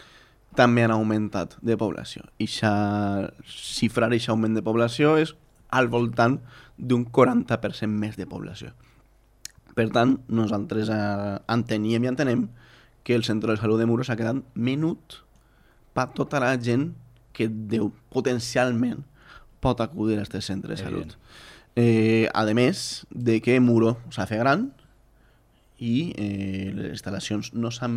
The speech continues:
Speaker 1: millorat massa, ara sí que estan canviant lo que són, eh, lo que és l'aïllament tèrmic de la primera planta, crec que hi ha una licitació d'uns setanta, vuitanta mil euros, però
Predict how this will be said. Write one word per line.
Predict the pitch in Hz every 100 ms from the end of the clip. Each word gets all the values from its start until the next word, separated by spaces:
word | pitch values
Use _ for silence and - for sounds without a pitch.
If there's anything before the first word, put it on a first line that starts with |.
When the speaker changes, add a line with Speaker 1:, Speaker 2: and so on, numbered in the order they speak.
| 117
Speaker 1:
millorat | 120 110 110 110
massa, | 110 120 147 120
ara | 117
sí | 117
que | 120
estan | 120 110
canviant | 104 117 113
lo | 104
que | 98
són, | - 110 110 - - - _ -
eh, | 104 101 98 98
lo | 98
que | 107
és | 107
l'aïllament | 107 107 107 117 131 123
tèrmic | 131 123 123 123
de | 113 110
la | 98
primera | 104 101 104
planta, | 139 139 131 139 202 - _ _ -
crec | 113
que | 101
hi |
ha | 101
una | 101 101 104
licitació | 104 98 101 104 107
d'uns | 104 -
setanta, | 104 104 107
vuitanta | 107 104 104
mil | 110
euros, | 131 131 208 - - - - - - _ -
però | 147 160 196